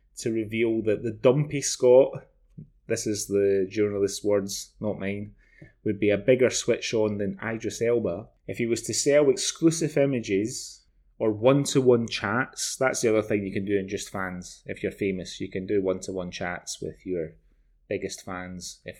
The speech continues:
presumably if they've got the money to pay for it. He could earn up to two million and forty-seven thou-, uh, pounds a month. Uh, and this takes in, uh, this takes into account five percent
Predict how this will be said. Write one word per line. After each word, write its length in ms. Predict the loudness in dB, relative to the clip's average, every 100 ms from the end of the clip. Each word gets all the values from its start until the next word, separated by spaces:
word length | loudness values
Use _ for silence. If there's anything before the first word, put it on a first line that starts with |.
| _ _ _
presumably 640 | -8 -6 -4 -4 0 0 0
if 80 |
they've 140 | -4 -8
got 100 | -8
the 60 |
money 260 | -8 -8 -10
to 60 | -10
pay 200 | -6 -6
for 120 | -8
it. 180 | -10 -14 _ _
He 140 | -16
could 240 | -4 0 4
earn 220 | 2 2
up 240 | -6 -10 -6
to 380 | -2 -2 -4 -8 _
two 220 | -10 -6 0
million 640 | 2 2 0 -2 -4 -10 _ _ -12
and 180 | -12 -8
forty-seven 880 | -4 -2 -4 -6 -4 -4 -6 -12 -16 _ _ -6
thou-, 340 | -6 -6 -6
uh, 120 | -6
pounds 460 | -6 -6 -6 -8 -12 -14
a 40 |
month. 460 | -12 -8 -8 -8 -12 -20 _ _ _ -6
Uh, 40 |
and 440 | -4 -2 -4 -2
this 120 | -2 4
takes 240 | 4 4
in, 160 | -4 -2
uh, 260 | -4 -2
this 160 | -2 0
takes 180 | -2 0
into 220 | 0 0
account 440 | 2 2 0 -4
five 380 | -6 0 0 0
percent 540 | -6 -2 -2 -2 -4